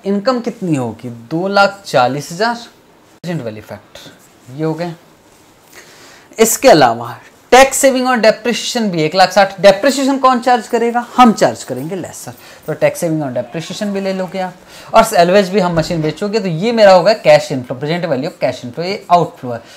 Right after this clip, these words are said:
तो एनपीवी negative है, एनपीवी नेगेटिव है, तो क्या हमको predict क-, करना चाहिए? नहीं, हमें project को reject कर देना चाहिए। तो total मिलाकर यहाँ कितने question हैं? दो question।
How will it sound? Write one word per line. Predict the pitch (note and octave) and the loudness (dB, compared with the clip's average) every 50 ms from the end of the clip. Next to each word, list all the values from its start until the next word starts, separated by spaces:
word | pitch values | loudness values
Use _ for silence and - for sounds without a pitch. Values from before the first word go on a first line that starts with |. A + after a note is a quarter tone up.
| - - - | -4 2 4
तो | F#3 | 4
एनपीवी | F3+ F3+ E3+ G#3+ G#3 F#3+ F#3+ | 4 4 0 -2 -2 -2 0
negative | E3+ D3+ D3+ D#3 F3+ F#3+ E3+ A3 A3 G#3+ | 0 0 0 0 -2 -4 -4 -4 -2 0
है, | F#3+ | 0
एनपीवी | E3+ E3 D#3+ E3 D#3+ D#3 D#3 | 0 -2 -4 -4 -2 -2 -2
नेगेटिव | D3 D3 C#3 C#3 D#3 D#3+ D#3+ G3 G3 | -2 -2 -2 -2 -4 -4 -4 -4 -4
है, | G3+ G3 | -2 -2
तो | G3 F3+ | -4 -4
क्या | E3 F#3 F#3+ F3+ | 0 2 4 4
हमको | F3 F3+ F3 F#3+ F3+ | 4 0 -4 -6 -4
predict | D3+ E3 D#3 E3+ E3+ E3+ - - | -4 -4 -4 -4 -6 -8 -12 -16
क-, | - D3 C#3+ - - | -16 -16 -16 -4 -2
करना | F3 D#3+ E3+ G3 G3+ | 0 0 0 0 -4
चाहिए? | F#3+ G3+ G#3 G#3 G#3 A3+ - - - - - - - | -4 -6 -8 -10 -10 -12 -14 -16 -20 -20 -14 -4 0
नहीं, | F3+ F#3+ D#3+ C3+ A2+ | 2 2 2 2 0
हमें | G2+ - D3 D3 E3+ F#3 F#3 | -2 0 2 2 2 2 2
project | - C#3+ C3 B2+ C3 B2 - | 0 0 0 0 -2 -4 -2
को | - G#3 | -2 -2
reject | D#3+ C3 B2 A2+ D3 E3+ - - - | -2 -2 -2 -2 -2 -4 -4 -4 -10
कर | - B2+ A2+ | -12 -12 -10
देना | G#2+ A2 G#2+ G2+ A#2 D#3 | -10 -12 -14 -14 -12 -12
चाहिए। | - C3+ A#2+ - - - - _ _ _ _ _ _ _ _ _ _ _ _ - - - - - - - - - - - - - - _ _ - _ - - - | -12 -12 -12 -16 -20 -20 -20 _ _ _ _ _ _ _ _ _ _ _ _ -20 -20 -20 -20 -20 -20 -20 -20 -20 -20 -20 -20 -20 -20 _ _ -20 _ -8 -6 -6
तो | A#3+ - - - - - | -6 -6 -8 -12 -4 0
total | A3+ A3 A3+ A3 - C4+ C4 B3+ | 0 2 2 2 2 2 2 2
मिलाकर | A#3+ A#3 A3 G#3+ A3 A3 A3 A#3+ A#3+ A3+ | 2 4 4 4 4 4 4 4 4 4
यहाँ | A#3 G#3 G3+ F3+ F3+ A3 A3+ | 4 2 0 0 2 0 -2
कितने | A3+ A3+ A3 A3+ G#3+ A3 G#3 | -2 -4 -6 -4 -6 -6 -2
question | G3 G#3 G3+ - - - - A3+ G3+ G#3 | 0 2 2 2 0 2 2 2 4 6
हैं? | A3+ A3+ G#3 E3+ D3 C#3+ | 4 4 4 0 -2 4
दो | C#3+ G#3 F#3+ - | 6 6 6 6
question। | - C4+ B3+ B3 - - D#4+ D#4+ - | 4 2 2 2 2 0 0 -2 0